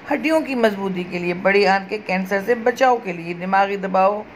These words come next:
कम करने के लिए, बुलंद फशार खून को एतदाल में लाने के लिए। भिंडी खाइए। भिंडी जिस्म में कोलेस्ट्रॉल की सतह कम करने में अहम किरदार अदा करती है।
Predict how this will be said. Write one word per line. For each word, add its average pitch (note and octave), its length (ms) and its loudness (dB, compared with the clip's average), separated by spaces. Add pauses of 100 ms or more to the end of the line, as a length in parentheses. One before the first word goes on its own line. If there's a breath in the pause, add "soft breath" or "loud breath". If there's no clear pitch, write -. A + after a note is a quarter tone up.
(380 loud breath)
कम C4+ 180 4
करने G#3 300 2
के F3+ 160 -6
लिए, F3 160 -2
बुलंद G#3+ 320 -2
फशार G3+ 420 2
खून G3+ 220 -6
को G3 160 -6
एतदाल F#3+ 500 2
में A3+ 200 -6
लाने G#3+ 360 0
के E3+ 160 -10
लिए। D3+ 220 -8 (580 loud breath)
भिंडी C#4+ 340 2
खाइए। F3+ 340 2
भिंडी A3+ 300 -6
जिस्म A#3 320 -2
में C#4 280 -4 (640 loud breath)
कोलेस्ट्रॉल C4+ 460 4
की B3+ 120 -10
सतह A#3+ 320 0
कम A#3+ 220 -4
करने A#3 300 0
में - 220 -4
अहम B3+ 300 0
किरदार G3 400 4
अदा E3+ 220 0
करती D#3 460 -8
है। D#3 140 -8